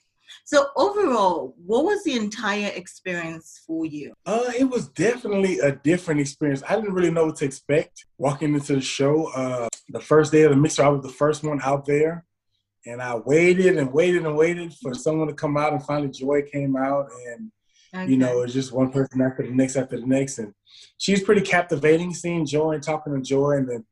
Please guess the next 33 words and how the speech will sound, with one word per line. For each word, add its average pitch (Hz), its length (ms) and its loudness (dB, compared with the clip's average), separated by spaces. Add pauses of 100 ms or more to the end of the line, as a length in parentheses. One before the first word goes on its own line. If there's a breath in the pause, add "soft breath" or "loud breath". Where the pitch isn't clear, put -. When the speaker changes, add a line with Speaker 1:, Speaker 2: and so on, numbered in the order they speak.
(320)
Speaker 1:
everybody 185 380 4
came 165 300 0
out, 165 160 2
and 160 100 -2
we 156 80 0
all 156 180 2
were 156 60 -10
getting 151 240 -10
to 143 60 -6
know 151 220 -2
each 147 180 -8
other. 160 280 -4 (440 loud breath)
So 185 80 0
like 190 140 2
I - 40 2
said, 185 140 -2
I - 20 0
didn't 208 160 0
know 202 80 4
what 196 140 0
to 175 100 -6
expect, - 640 0 (560)
but 151 260 -2
I 151 200 0
just 156 720 -4 (440)
said, 143 320 0
"Let 143 140 -2
me 156 120 0
just 139 200 -8
be 135 80 2
my 127 240 -2
authentic 120 640 -6
self, 107 420 -4